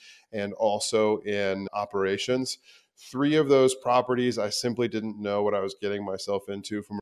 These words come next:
renovations perspective because I wasn't thorough enough up front, not only in my physical inspections, but in understanding the business plan and the outcome that I wanted,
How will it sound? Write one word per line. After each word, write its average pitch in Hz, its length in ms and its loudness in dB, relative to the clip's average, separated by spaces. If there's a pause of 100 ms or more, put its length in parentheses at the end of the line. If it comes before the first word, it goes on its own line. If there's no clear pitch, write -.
renovations 110 640 -2
perspective 110 720 -4
because 107 240 -10
I 101 60 -2
wasn't 101 340 -4
thorough 113 520 0
enough 104 460 -6 (400)
up 110 200 -2
front, 113 480 -2
not 113 180 2
only 113 240 2
in 107 80 0
my 98 160 -4
physical 113 480 -2
inspections, 110 640 -2
but 107 160 -4
in 104 100 -6 (100)
understanding 110 800 -6
the 95 80 -6
business 101 400 -8
plan 117 340 -4
and 104 80 -4
the 98 220 -8
outcome 104 520 -6
that 98 120 -4
I 87 140 -6
wanted, 107 580 -2